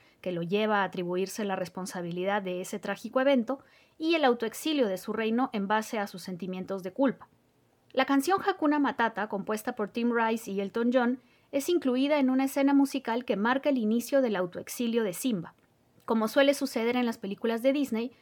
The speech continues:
la escena musical contribuye al desarrollo narrativo, tanto a través de sus letras como de las acciones y decisiones de los personajes. La escena comienza con el encuentro de Simba con Timón y Pumba, una suricata y un jabalí que encuentran al joven león después de haber huido de las hienas enviadas por su tío Scar.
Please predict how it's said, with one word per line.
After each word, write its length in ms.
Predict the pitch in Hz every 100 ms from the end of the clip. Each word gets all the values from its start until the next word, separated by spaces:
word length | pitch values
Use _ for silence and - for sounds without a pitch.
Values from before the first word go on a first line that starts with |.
| _
la 160 | - 196
escena 300 | 190 240 254
musical 440 | 262 269 269 269
contribuye 640 | 269 233 - 185 247 277 226
al 80 | 196
desarrollo 480 | 185 196 196 202
narrativo, 560 | 208 220 247 330 247 175 - _ _ -
tanto 280 | 240 247 247
a 80 |
través 300 | 226 185 208
de 80 | 202
sus 220 | 233 285
letras 400 | 294 285 285 330
como 240 | - 233 190
de 80 | 185
las 180 | 180
acciones 600 | 190 - 254 240 240 254 -
y 120 | 214
decisiones 640 | 185 - - 262 254 196
de 80 | 180
los 160 | 180 175
personajes. 720 | 175 - 175 165 - - - _ _ _ _ _
La 100 | 240
escena 300 | 262 349 392 427
comienza 460 | 285 233 233 294
con 140 | 285 226
el 80 | 180
encuentro 380 | 180 196 214 254
de 100 | 226
Simba 360 | - 202 214
con 160 | 240 208
Timón 260 | 180 175
y 60 | 196
Pumba, 420 | 196 294 180 - _
una 220 | 220 226
suricata 500 | 233 233 240 262 254
y 80 | 254
un 80 | 233
jabalí 420 | - 294 294 294
que 180 | 294 233
encuentran 480 | 190 240 269 285 262
al 80 | 233
joven 340 | 262 262 277
león 300 | 294 254 294
después 400 | 262 - 240 240
de 60 | 240
haber 200 | 233 240
huido 340 | 247 254 254
de 100 | 233
las 180 | 185 180
hienas 380 | 214 240 240 233
enviadas 500 | 208 180 190 202 -
por 160 | 196
su 120 | 180
tío 220 | 170 170 175
Scar. 280 | - 269